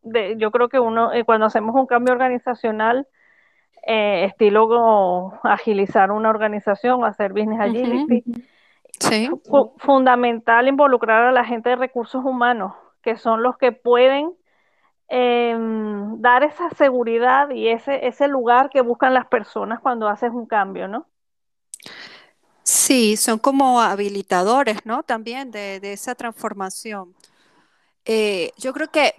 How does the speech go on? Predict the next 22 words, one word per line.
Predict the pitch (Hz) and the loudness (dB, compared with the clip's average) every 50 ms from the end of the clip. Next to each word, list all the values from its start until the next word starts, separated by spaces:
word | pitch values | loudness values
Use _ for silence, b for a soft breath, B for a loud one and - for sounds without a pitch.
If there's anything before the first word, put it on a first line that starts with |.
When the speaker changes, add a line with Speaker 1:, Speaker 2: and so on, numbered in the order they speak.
| _ - | _ -6
Speaker 2:
cualquier | - 262 254 247 247 - - 302 302 311 285 | -2 0 0 0 -2 -4 -8 -8 -6 -6 -4
persona | - 294 285 277 - - 320 294 285 262 233 | -6 -6 -6 -6 -8 -8 -8 -6 -6 -6 -6
cuando | 240 226 220 220 214 | -8 -8 -10 -10 -12
tú | - 233 | -10 -12
haces | 226 - 285 254 | -10 -10 -12 -12
una, | 269 269 269 262 262 247 - | -12 -10 -6 -6 -6 -6 -8
un | 247 262 | -12 -12
cambio | - - 262 262 262 294 294 - | -6 -4 -4 -4 -4 -6 -8 -8
tiene | - 240 240 254 | -8 -10 -12 -10
que | - 254 - | -10 -10 -10
tener, | - 226 220 220 214 220 226 226 - _ | -10 -10 -10 -6 -6 -6 -6 -8 -12 _
eh, | - 202 202 196 190 190 190 185 185 180 185 196 - - - - _ _ _ _ _ - | -10 -10 -10 -10 -10 -12 -14 -14 -14 -16 -18 -20 -20 -20 -20 -20 _ _ _ _ _ -8
eh, | - 208 208 | -6 -6 -4
su | 208 - - 269 240 226 | -4 -2 0 0 2 2
lugar, | 220 208 196 196 220 202 180 170 165 180 | 2 2 2 2 2 4 4 2 0 -2
¿no? | 190 208 - | -8 -6 -2
Cambio, | - 247 247 262 277 - - | -2 -2 0 -2 -4 -6 -6
eh, | 262 285 - - - - | -6 -8 -8 -8 -10 -12
claro | - 269 262 254 254 285 | -6 -2 0 0 0 0
su | 285 - - 277 | -2 -4 -8 -10
rol, | 233 226 233 - 240 233 233 226 208 190 196 190 | -10 -8 -6 -4 -4 -2 -2 -4 -6 -8 -10 -10
¿no? | 196 208 247 285 330 330 | -10 -8 -8 -8 -8 -10